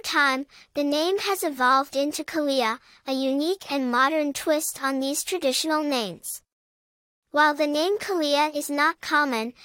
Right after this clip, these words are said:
it's a name that stands out due to its unique sound and beautiful meaning. It's a name that's been chosen by parents who want a name that's distinctive,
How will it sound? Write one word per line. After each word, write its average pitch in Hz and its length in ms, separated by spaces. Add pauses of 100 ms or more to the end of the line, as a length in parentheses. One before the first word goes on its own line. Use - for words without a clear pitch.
(160)
it's - 180
a 370 120
name 311 340
that 277 200
stands 285 440
out 285 280
due 285 220
to 320 180
its 277 240
unique 277 380
sound 294 520
and 294 200
beautiful 269 440
meaning. 302 500 (920)
It's 370 200
a 403 60
name 339 420
that's 294 260
been 330 200
chosen 294 540
by 240 140
parents 262 580
who 311 100
want 285 320
a 349 60
name 262 420
that's 254 260
distinctive, 285 800